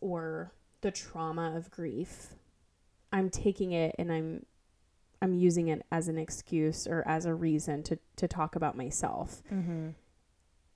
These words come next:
Speaker 1: And that's not comforting.
Speaker 2: No.
Speaker 1: It's not comforting at all. So, I mean, can you speak from experience? Like, is this anything that, that you've ever experienced?
Speaker 2: Yeah, yeah. So I remember shortly after, um,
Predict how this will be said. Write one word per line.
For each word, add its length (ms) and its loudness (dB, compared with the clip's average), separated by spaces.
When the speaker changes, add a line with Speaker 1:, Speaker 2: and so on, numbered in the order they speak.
Speaker 1:
And 180 8
that's 260 2
not 220 2
comforting. 540 -2
Speaker 2:
No. 440 2
Speaker 1:
It's 340 -2
not 160 -2
comforting 400 -2
at 80 0
all. 140 4
So, 520 2
I 80 4
mean, 260 0
can 200 -2
you 120 0
speak 240 0
from 160 -4
experience? 380 -4
Like, 100 -2
is 100 0
this 200 0
anything 360 -4
that, 120 0
that 120 0
you've 160 -2
ever 160 -2
experienced? 680 -2
Speaker 2:
Yeah, 420 6
yeah. 300 6
So 180 4
I 100 6
remember 520 4
shortly 500 -2
after, 580 4
um, 440 -2